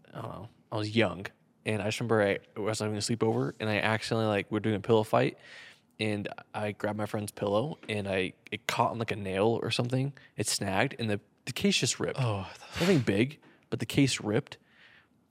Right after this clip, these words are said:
Speaker 1: And I just hate, like, bringing people's stuff 'cause they just feel so awkward, and then they don't know how to, like, console you. Like, "Oh, it's not a big deal."
Speaker 2: I, th-, I saw that story going differently. Like, pillow fight, catches on a nail, the nail gets caught in the pillowcase
Speaker 1: No, but
Speaker 2: and
Speaker 1: that same friend,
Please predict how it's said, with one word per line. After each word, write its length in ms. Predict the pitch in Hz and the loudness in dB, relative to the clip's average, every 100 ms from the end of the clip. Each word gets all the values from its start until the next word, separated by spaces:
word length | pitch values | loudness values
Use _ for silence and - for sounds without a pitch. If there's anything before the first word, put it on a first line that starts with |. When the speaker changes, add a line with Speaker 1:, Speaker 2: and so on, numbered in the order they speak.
| - | -2
Speaker 1:
And 80 | 135 | 2
I 40 | |
just 100 | 180 | 4
hate, 160 | - 247 | 6 4
like, 160 | 175 | 4
bringing 180 | 127 147 | 2 2
people's 240 | 156 151 - | 2 0 0
stuff 340 | - 113 107 | 0 0 -2
'cause 100 | - | -4
they 60 | 127 | -2
just 100 | 131 | 0
feel 80 | 135 | 2
so 260 | - 131 - | 4 4 4
awkward, 500 | - - - 139 - - | 0 -2 0 0 -2 -2
and 260 | 117 113 | 0 2
then 200 | 113 107 | 2 2
they 140 | 104 110 | 4 4
don't 120 | 127 | 4
know 80 | 127 | 0
how 100 | 123 | 2
to, 60 | |
like, 140 | 123 120 | 2 2
console 320 | - 123 131 | -2 0 4
you. 60 | 131 | 4
Like, 80 | 165 | 4
"Oh, 120 | 214 | 2
it's 120 | - | 0
not 100 | 151 | -4
a 40 | |
big 120 | 139 139 | -2 -2
deal." 280 | 135 135 - - - - - | -2 -4 -8 -20 -20 -14 -10
Speaker 2:
I, 40 | |
th-, 100 | 117 | -6
I 100 | 156 | -2
saw 220 | 123 131 | 0 2
that 140 | 117 110 | 2 0
story 260 | - 131 117 | 0 2 4
going 200 | 117 113 | 2 2
differently. 480 | 113 131 127 123 - _ | -2 -4 -4 -6 -8 _
Like, 280 | - 139 - - | -10 -10 -12 -4
pillow 220 | 123 120 | 2 2
fight, 320 | - 143 147 - - | 2 0 0 -6 -4
catches 300 | 123 117 131 | -2 0 0
on 100 | 120 | 2
a 60 | 113 | 2
nail, 240 | 107 113 | 0 0
the 120 | 113 | 0
nail 180 | 107 110 | -2 -2
gets 240 | 113 107 | -4 -6
caught 300 | - - 113 | -6 -6 -4
in 60 | 113 | -4
the 60 | 107 | -2
pillowcase 300 | 113 110 135 | -2 2 4
Speaker 1:
No, 60 | |
but 100 | 123 | 4
Speaker 2:
and 60 | 95 | 4
Speaker 1:
that 120 | 110 | 0
same 300 | - 143 131 | 0 0 0
friend, 460 | 107 - 143 107 104 | -2 -2 0 0 -2